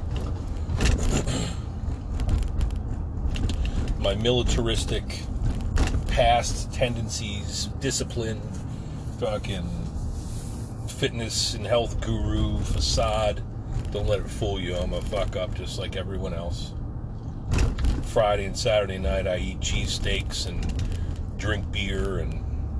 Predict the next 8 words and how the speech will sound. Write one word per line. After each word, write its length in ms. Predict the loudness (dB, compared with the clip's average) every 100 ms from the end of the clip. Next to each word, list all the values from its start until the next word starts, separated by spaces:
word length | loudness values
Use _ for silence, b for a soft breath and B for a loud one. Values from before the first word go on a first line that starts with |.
| -2
stay 340 | -2 0 2 4
up 160 | 2
late 280 | 0 0 0
and 180 | -2 -2
watch 420 | 0 0 0 2 4 4 4 2 0 0 -2 -4 -4 -4 -2 -2 0
Netflix 540 | 0 0 0 0 0
shows 720 | 0 2 4 4 2 0 0
about 440 | 0 0 2 0